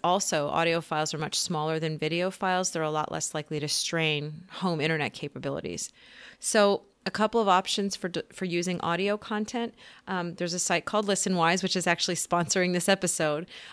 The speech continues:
Um, and they house a fantastic library of really nicely curated, standards aligned podcasts on a lot of different topics. Um, you can also find a lot of other podcasts, uh, that are on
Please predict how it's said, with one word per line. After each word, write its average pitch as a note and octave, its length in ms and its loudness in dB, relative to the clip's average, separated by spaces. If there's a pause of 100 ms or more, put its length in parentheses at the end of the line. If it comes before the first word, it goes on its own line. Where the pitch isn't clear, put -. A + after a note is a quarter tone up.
Um, D#3+ 340 0
and E3 140 0
they E3+ 160 6
house F3 400 2
a D#3+ 140 0
fantastic E3+ 800 -2
library D#3+ 400 2
of D3 260 -6
really E3+ 180 2
nicely E3 320 -2
curated, D3+ 680 -2
standards D#3+ 460 -2
aligned D3 520 -4
podcasts D3 680 -2
on D3+ 80 -4
a C#3+ 80 -6
lot C#3+ 200 -2
of C#3+ 60 -6
different E3+ 260 -8
topics. - 580 -8 (720)
Um, D#3+ 360 -4 (1160)
you F3+ 160 2
can F#3 160 0
also F3+ 420 4
find F3+ 260 2
a D#3+ 60 2
lot D3+ 360 4
of E3 160 -4
other D#3+ 260 4
podcasts, - 920 -2
uh, - 220 -4
that D3+ 160 2
are D3+ 140 2
on D3 360 0